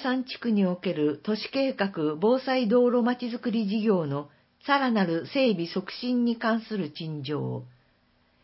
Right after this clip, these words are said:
平成三十年六月議会採択。問い合わせ、総務課、電話四三の二一二五。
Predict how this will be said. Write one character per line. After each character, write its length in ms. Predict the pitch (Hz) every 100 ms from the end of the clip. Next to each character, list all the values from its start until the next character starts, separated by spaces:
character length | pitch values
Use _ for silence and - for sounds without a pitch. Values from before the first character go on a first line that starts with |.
| _
平 260 | 247 269 269
成 220 | 269 269
三 300 | 262 247 226
十 200 | 254 233
年 340 | 185 156 143 147
六 280 | 170 190 -
月 260 | 262 262 247
議 140 | 240
会 260 | 202 170 143
採 200 | 175 156
択。 360 | 165 - 139 123 _ _ _ _ _ _ _ _ _
問 220 | 240 240
い 80 | 233
合 60 | 220
わ 120 | 226 226
せ、 300 | 196 - _
総 260 | - 233 247
務 140 | 233
課、 320 | 220 202 190 -
電 340 | 190 202 196 180
話 260 | 180 180 -
四 220 | 208 262
三 280 | - 262 220
の 140 | 185
二 320 | 165 196 220
一 200 | 220 196
二 300 | 160 165 156
五。 320 | 147 147 127